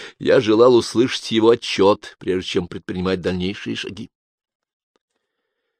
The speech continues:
Так случилось, что он вернулся на следующий день, и список подозреваемых был у меня ещё не готов.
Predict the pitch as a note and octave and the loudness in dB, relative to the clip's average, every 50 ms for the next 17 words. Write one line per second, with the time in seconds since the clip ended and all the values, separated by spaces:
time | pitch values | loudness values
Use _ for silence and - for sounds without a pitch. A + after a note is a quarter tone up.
0 | _ _ _ _ _ _ _ _ _ _ _ _ _ _ _ _ - A2 A#2+ - | _ _ _ _ _ _ _ _ _ _ _ _ _ _ _ _ 2 4 4 4
1 | - - - - - G3+ G3 F3 - - A3 A3 G#3+ G3 F3+ D#3 - - - - | 4 2 -6 -4 0 0 0 0 0 0 2 4 6 6 6 6 4 0 2 2
2 | E3+ E3 D#3 D3+ D#3+ D#3+ D#3+ F#3 A3 A3+ G#3 - - A2 G2 G2 F2+ - - G2+ | 2 4 4 4 4 4 4 4 4 2 2 0 -2 -2 -2 -2 -2 0 0 2
3 | F#2+ F#2+ F#2+ F2+ - - - F#2+ F#2 E2 A2 E3 A3 A3 G#3 - _ _ _ _ | 2 2 0 0 -2 -4 -4 -4 -4 -2 -2 -2 -2 -2 -4 -10 _ _ _ _
4 | _ _ _ _ _ - G2 G2 G2+ F#2 - - - - A#2 G#2+ - - G2+ - | _ _ _ _ _ -12 -8 -8 -8 -8 -8 -12 -6 -4 -4 -4 -2 -2 -4 0
5 | - G#2 F#2 F#2 F2 E2 F2 F2+ F2 G#2+ F3 G#3+ A3 G#3 G3 G3 E3 - - - | 0 0 2 2 0 2 2 2 4 4 2 2 0 -2 -2 -2 -2 -4 -6 -10
6 | - D3+ - D3+ D3 C#3+ C#3 C3+ C#3 C3+ - - - - - B2+ A2+ G#2+ G#2 G#2+ | -8 -6 -6 -6 -6 -4 -6 -6 -6 -6 -8 -10 -8 -6 -6 -6 -4 -2 -2 -2
7 | - - A2+ A2+ A2 F#2 _ _ - | -2 -2 0 0 0 0 _ _ -20